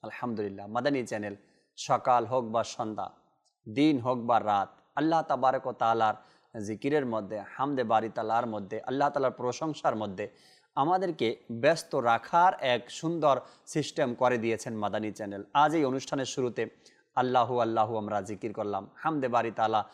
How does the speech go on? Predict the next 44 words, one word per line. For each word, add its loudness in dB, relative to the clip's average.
শ্রবণ -2
করলাম, 2
পাঠ 4
করলাম, 2
অনেকের -2
সাথে -4
জিকির -4
করেছি, -2
শ্রবণ -2
করেছি। -4
যারা 4
শ্রবণ 2
করছি, 2
যারা 6
জিকির 0
করছি, 0
যারা 4
সাথে -2
সাথে -2
পড়লাম, 4
আমরা 0
সবাই 4
এর 2
প্রতিদান 0
পাবো, 2
আমরা 0
সবাই 4
এর 4
সওয়াব 4
পাবো, 2
আলহামদুলিল্লাহ। -4
আর 4
এই 2
মাদানী 4
চ্যানেল 2
আমরা, 2
আহ, -8
যে 0
পেয়েছি, 4
এর 4
শুকরিয়াও 2
আদায় 4
করি, 2
আলহামদুলিল্লাহ। 2